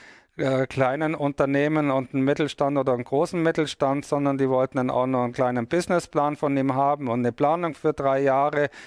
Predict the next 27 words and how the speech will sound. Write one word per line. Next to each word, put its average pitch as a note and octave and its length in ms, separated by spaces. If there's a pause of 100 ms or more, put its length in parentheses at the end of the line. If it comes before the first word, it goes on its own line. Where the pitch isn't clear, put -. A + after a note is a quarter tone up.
(160)
und C3+ 160
so C#3+ 100
weiter. C3+ 280
Das B2+ 180
kommt C#3+ 280
man B2+ 120
ihnen A#2+ 140
alles A#2+ 400
liefern E3 420
und C#3 140
dann C3+ 80
haben C#3 120
sie C3+ 60
gesagt, C3+ 280
"Okay, D3+ 420 (340)
wir C#3+ 180
machen C3 280
dieses B2 280
Schnelldarlehen C#3 680
und A#2+ 180
geben C3 320
einen, A#2+ 220
äh, C3+ 80
ordentlichen B2 680
Kontokorrentkredit A#2+ 1120
auf G#2+ 220
Blankobasis." G#2 960